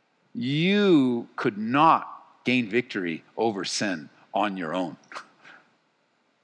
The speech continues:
It must be a work of God, and it's still that way today. And it's such a neat thing that God would deliver us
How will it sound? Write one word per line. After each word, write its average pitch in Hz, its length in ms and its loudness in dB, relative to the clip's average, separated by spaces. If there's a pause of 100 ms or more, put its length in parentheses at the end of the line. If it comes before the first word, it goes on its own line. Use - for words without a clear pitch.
(120)
It 117 260 0
must 127 420 0
be 139 100 0
a 107 60 0
work 104 300 -2
of 87 140 -8
God, 76 360 -2 (320)
and 110 160 -2
it's 113 200 -4
still 151 600 2 (220)
that 113 340 2
way 98 400 -2 (300)
today. 90 480 -2 (1120)
And 95 100 -6
it's 101 120 -4
such - 240 -2
a 123 60 0
neat 127 260 0
thing 120 160 0
that 101 100 -8
God 104 220 2
would 104 160 -6
deliver 117 400 0
us 113 160 -2